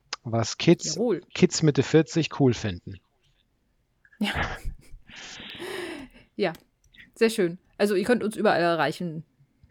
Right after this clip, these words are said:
Speaker 1: Also,
Speaker 2: Tut es
Speaker 1: aber
Speaker 2: auch
Speaker 1: nicht um drei,
Speaker 2: gerne.
Speaker 1: also telefonisch drei Uhr früh, schwierig, aber ich bin bereit für alles. Okay.
Speaker 2: Oha.
Speaker 1: Äh, Guys and Gals, wie man sagt.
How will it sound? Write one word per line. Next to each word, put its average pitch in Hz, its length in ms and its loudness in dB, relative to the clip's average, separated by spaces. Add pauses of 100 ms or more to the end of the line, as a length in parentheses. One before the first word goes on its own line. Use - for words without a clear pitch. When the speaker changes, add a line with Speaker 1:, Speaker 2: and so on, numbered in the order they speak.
(300)
Speaker 1:
Also, 107 200 -4
Speaker 2:
Tut - 120 -4
es - 140 -8
Speaker 1:
aber 113 100 -2
Speaker 2:
auch 113 40 2
Speaker 1:
nicht 143 140 2
um 147 120 0
drei, 143 100 0
Speaker 2:
gerne. 135 180 0
Speaker 1:
also 127 180 0
telefonisch 165 580 6
drei 139 220 6
Uhr 127 80 4
früh, 190 320 2 (200)
schwierig, 202 800 4
aber 135 160 2
ich - 140 -2
bin 160 160 4
bereit 135 260 6
für - 140 -4
alles. 90 400 -10 (540)
Okay. 143 360 4 (460)
Speaker 2:
Oha. 123 340 4
Speaker 1:
Äh, 117 60 2 (120)
Guys 131 460 4
and 123 220 0
Gals, 110 540 0
wie 113 60 -2
man 101 180 -4
sagt. 139 500 -4